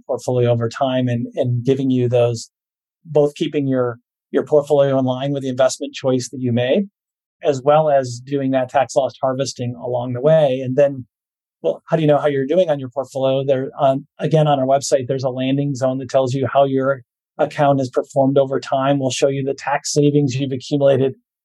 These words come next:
year to date, and you, you, you have that full digital experience. And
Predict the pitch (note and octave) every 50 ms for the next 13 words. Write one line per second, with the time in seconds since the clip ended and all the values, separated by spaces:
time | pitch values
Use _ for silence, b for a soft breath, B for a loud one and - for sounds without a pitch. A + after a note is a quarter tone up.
0 | _ _ - D3+ C#3 C3+ B2+ B2+ B2+ B2+ C3+ C3 C3 C3 D3 D3+ - _ F#3 F#3+
1 | D3 B2+ B2+ B2+ B2+ C3+ - - F#3+ E3 C#3+ C3 B2+ C3+ D3 - G3 E3 D3+ -
2 | - - C3+ A#2+ C3+ C#3+ C#3 C3 C#3 B2+ B2+ - - D3+ C#3+ C3+ C3+ C3+ - _
3 | _ _ _ _ _ _ _ D#3+ D3 C3 C#3+ C3 B2+ A#2+ A#2 - - - F3 D#3+
4 | D3 C3+ B2 B2 C3 B2 - - - _ _ _ _ _ _ _ _ _ _ -
5 | G3 E3 D#3 D3 C#3 C#3+ C#3+ D3 D3+